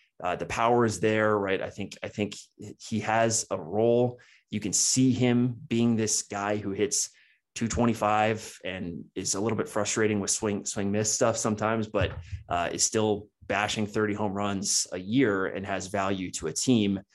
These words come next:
um, with great defensive abilities in right field, right? That player is still very valuable, but we're not even there yet.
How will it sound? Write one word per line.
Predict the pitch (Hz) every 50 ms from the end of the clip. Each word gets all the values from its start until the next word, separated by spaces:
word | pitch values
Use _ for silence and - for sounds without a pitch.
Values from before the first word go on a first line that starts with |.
| _ _ _ -
um, | - 82 85 82 82 82
with | 90 104 101 - -
great | 98 95 90 80
defensive | - - 98 90 - 87 85
abilities | 85 92 92 90 87 87 - -
in | 87 80
right | 76 76 82
field, | - - 101 82 60 - -
right? | - 87 90 -
That | 110 117 120
player | - - 107 113 127 117 110 104 104
is | 101
still | - - 113 110 101
very | 95 104 107 107
valuable, | 101 104 101 110 117 123 117 131 143 156 151 - - _ _ _ _ _ _ _ -
but | - 92
we're | 104 117
not | 117 120 131
even | 120 117 110
there | 110 107 104 95
yet. | 104 104 98 85 - -